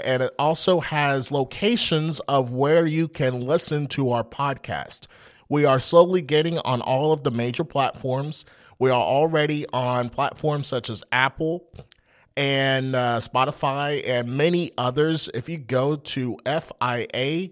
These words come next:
podcast dot org, you will see where all we are listed, and you can find us and subscribe or follow us on your favorite podcast platform. So we're indeed thankful for that.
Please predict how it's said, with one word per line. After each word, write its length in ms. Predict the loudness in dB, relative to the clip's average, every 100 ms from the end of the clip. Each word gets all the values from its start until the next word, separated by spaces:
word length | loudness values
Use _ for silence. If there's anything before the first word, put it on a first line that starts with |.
| _
podcast 680 | -4 -4 -4 -2 0 0 -2
dot 260 | -4 -6 -4
org, 360 | 0 0 -2 -10 _ _ _
you 160 | -2 2
will 100 | 4
see 420 | 4 2 0 -2
where 300 | 0 0 2
all 300 | 2 2 0
we 180 | 0 0
are 140 | 0
listed, 540 | 0 0 0 0 -4 -4 -4
and 280 | -4 -4
you 120 | -6 -6
can 180 | -8
find 460 | -4 -2 0 0 0
us 300 | 0 -2 -2
and 220 | -4 -6
subscribe 640 | -4 -6 -2 0 0 -2 -4
or 140 | -4
follow 460 | -2 0 0 0 0
us 280 | -2 -2 -4
on 200 | -4 -4
your 120 | -6 -6
favorite 680 | -4 -4 -2 -4 -6 _
podcast 680 | -8 -6 -6 -6 -4 -4 -6 -14 _
platform. 560 | -4 -4 -4 -10 -12 -14 _ _ _ _
So 140 | 0
we're 300 | 4 6 4
indeed 400 | 2 -4 -4 -2
thankful 340 | -2 -2 -4 -10
for 220 | -8 -4
that. 420 | -2 -4 -8 -20